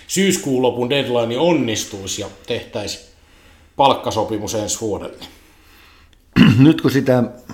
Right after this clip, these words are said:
Speaker 2: yhteistä tilannekuvaa ei ole vielä tehty, niin mikä se on Petteri Oksan tilannekuva tässä elokuun puolivälissä?
Speaker 1: Tämähän on hirveän mielenkiintoinen ja haastava, vaikea. Et jos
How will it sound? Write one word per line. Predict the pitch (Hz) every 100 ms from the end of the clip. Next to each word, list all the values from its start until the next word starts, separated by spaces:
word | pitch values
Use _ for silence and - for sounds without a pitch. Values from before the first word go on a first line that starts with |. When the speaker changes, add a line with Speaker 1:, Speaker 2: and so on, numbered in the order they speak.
| - -
Speaker 2:
yhteistä | 131 127 - 117 -
tilannekuvaa | 110 143 135 120 107 110 101 107
ei | 104
ole | 104
vielä | 107 113 107 80 - - - - - _
tehty, | 135 139 - 107
niin | 113
mikä | 120 127
se | 131 120
on | 123 120 - - - - - - - _ _
Petteri | 143 143 - 110 101
Oksan | 98 101 - 98 95
tilannekuva | 120 101 87 87 - _ 101 92 92
tässä | 90 95 - 98
elokuun | 104 98 104 98
puolivälissä? | 107 95 87 - - - - - _ _ - - -
Speaker 1:
Tämähän | 208 175
on | 123
hirveän | 185 190 151
mielenkiintoinen | 151 196 113 - 117 113 101 104 104 104 - _ _ _
ja | 120 113 110 -
haastava, | 104 98 92 - 170 -
vaikea. | 107 98 95 123 185 - - _ _ - - - _ _ _ _
Et | - 120 90 -
jos | 127 - - -